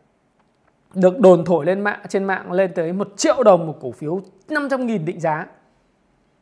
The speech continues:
Khi nó ở giá hơn một trăm nghìn một cổ phiếu, nó rớt xuống về sáu mươi nghìn. Nhiều người trong đó có bạn tôi.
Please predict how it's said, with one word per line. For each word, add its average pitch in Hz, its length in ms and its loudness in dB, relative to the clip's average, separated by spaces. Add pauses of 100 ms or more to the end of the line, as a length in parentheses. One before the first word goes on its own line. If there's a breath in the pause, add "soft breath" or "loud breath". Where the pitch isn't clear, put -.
Khi 254 140 -2
nó 254 120 4
ở 214 160 6
giá 165 160 0
hơn 240 220 2
một 214 100 -4
trăm 220 180 0
nghìn 175 160 -4
một 143 80 -12
cổ 120 120 -12
phiếu, 131 280 -10 (580)
nó 277 160 0
rớt 302 220 6
xuống 220 400 0
về 170 420 0 (460)
sáu 311 260 4
mươi 330 140 0
nghìn. 220 420 -2 (360 soft breath)
Nhiều 226 340 4
người 214 280 4
trong 233 140 -8
đó 220 80 -2
có 240 120 -4
bạn 220 400 0
tôi. 240 280 2